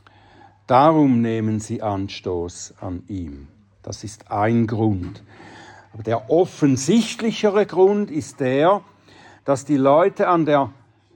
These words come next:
Menschheit Jesu Anstoß nehmen. Sie sehen ihn als Menschen vor allem, als gewöhnlichen Menschen.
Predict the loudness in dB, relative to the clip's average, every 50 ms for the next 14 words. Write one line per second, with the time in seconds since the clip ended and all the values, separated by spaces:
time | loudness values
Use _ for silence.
0 | _ _ _ -8 -4 0 2 2 2 2 0 0 -2 -2 -2 0 0 2 0 0
1 | -4 -4 -6 -4 -2 0 0 -2 -2 -2 0 0 0 0 -2 -8 -18 _ _ _
2 | -6 -4 -4 -4 -6 -8 -6 -2 -2 0 0 -2 -4 -6 -6 -6 -4 -4 -6 -6
3 | -8 -12 -14 -18 -20 _ _ _ _ _ _ _ _ _ _ _ _ _ _ _
4 | _ _ _ _ _ _ _ _ _ _ _ _ _ _ _ _ _ _ _ _
5 | -10 -8 -8 0 2 4 6 6 6 6 4 4 4 4 6 6 4 4 2 -4
6 | -16 -20 -20 _ _ _ _ _ _ _ _ _ _ _ _ _ _ _ _ _
7 | _ _ _ _ _ _ _ -6 -2 0 2 2 2 2 0 0 0 -2 -2 -2
8 | -2 -2 0 0 2 2 2 2 2 2 0 -2 -2 -4 -6 -8 -8 -4 -2 -2
9 | 2 4 4 4 4 2 0 -2 -4 -6 -8 -8 -8 -8 -6 -6 -6 -6 -6 -6
10 | -8 -10 -16 -16